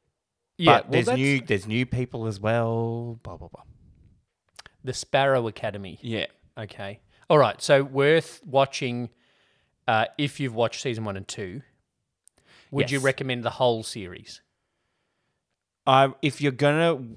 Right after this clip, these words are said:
Speaker 2: if you haven't watched it, you need to watch it from the start.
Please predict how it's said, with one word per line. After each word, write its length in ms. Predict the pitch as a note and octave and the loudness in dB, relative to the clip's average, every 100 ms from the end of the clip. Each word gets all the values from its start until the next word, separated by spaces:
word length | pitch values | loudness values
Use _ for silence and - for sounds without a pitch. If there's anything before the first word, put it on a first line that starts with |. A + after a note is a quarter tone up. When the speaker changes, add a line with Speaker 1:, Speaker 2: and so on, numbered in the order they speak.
| - _ | -20 _
Speaker 2:
if 160 | - B2 | -6 2
you 60 | C#3+ | 2
haven't 240 | D3 B2 | 2 0
watched 400 | A#2 A#2+ - - | 0 0 -2 -8
it, 240 | F#2 C#3 _ _ _ _ _ _ - | -6 -8 _ _ _ _ _ _ -10
you 120 | A2+ | -4
need 140 | A#2 | 0
to 80 | G#2+ | 0
watch 240 | G2+ G2 | 0 -2
it 80 | G#2 | -6
from 120 | G2 | -10
the 80 | F#2 | -10
start. 380 | - F#2 B1 | -8 -8 -8